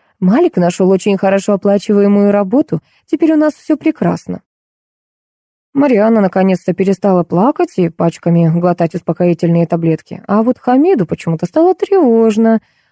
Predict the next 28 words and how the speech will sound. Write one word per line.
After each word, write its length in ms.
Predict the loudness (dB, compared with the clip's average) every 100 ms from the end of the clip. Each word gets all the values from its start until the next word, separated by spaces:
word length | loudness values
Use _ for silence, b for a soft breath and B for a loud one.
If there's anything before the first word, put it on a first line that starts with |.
| -4
но 120 | 0
он 100 | 2
решил 340 | 2 -2 0 0
ничего 340 | 0 -2 -2
не 120 | 0
говорить 360 | 2 0 0 0
жене 300 | 0 0 0
о 40 |
своих 340 | 0 0 0 -2
ощущениях. 680 | -4 -6 -8 -10 -12 _ _ _ _ _ _ _ _ _ -6
Некоторое 460 | -4 -2 0 0 2
время 280 | 2 2
ювелир 380 | 2 2 2 0
жил 240 | 0 0 0
более 460 | 0 2 2 2
или 180 | 0 0
менее 300 | 0 0 -4
спокойно, 720 | -6 -8 -4 0 2 2 0
хотя 320 | -2 -4 -2 -4
чувствовал, 640 | -2 -4 0 0 2 0 b b
что-то 320 | _ -8 -6 -2
тут 220 | -4 -2
не 160 | -2
так, 320 | 0 -4 -4 _ -4
ведь 360 | 0 0 0 -6
когда 260 | -4 0 -2
всё 160 | -2
затихает? 540 | -2 -2 -2 -4 -6